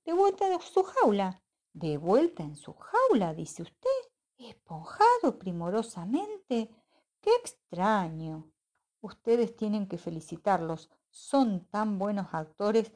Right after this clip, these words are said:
mantuvieron la farsa todo el camino a casa. "¡Ay, qué historia tan increíble, señora!". "Ay,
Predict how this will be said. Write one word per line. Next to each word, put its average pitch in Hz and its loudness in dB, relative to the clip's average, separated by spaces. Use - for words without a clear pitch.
mantuvieron 185 0
la 160 0
farsa 208 4
todo 330 2
el 269 4
camino 196 0
a 170 -12
casa. - -12
"¡Ay, 214 8
qué 202 -8
historia 240 0
tan 233 2
increíble, 214 0
señora!". 196 2
"Ay, 453 6